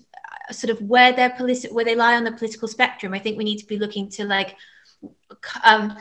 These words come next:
like, non-white communities in London, people who are, are, uh, are young, are working through gig apps, people who are interning.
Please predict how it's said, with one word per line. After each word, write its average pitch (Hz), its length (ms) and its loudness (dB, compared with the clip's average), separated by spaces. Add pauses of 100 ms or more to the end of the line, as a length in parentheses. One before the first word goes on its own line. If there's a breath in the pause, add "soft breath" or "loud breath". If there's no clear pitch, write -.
(200 loud breath)
like, 196 260 -2 (380)
non-white 220 680 2
communities 214 560 -4
in 208 80 -2
London, 214 420 2
people 208 280 -4
who 202 220 -4
are, 196 300 2 (320 loud breath)
are, 196 480 4 (180)
uh, - 300 -2
are 202 60 2
young, 214 640 0
are 196 160 -2
working 196 640 0 (200)
through 202 460 -4
gig 226 260 4
apps, 202 340 2
people 196 260 -6
who 190 160 -8
are 190 60 -4
interning. 190 760 -4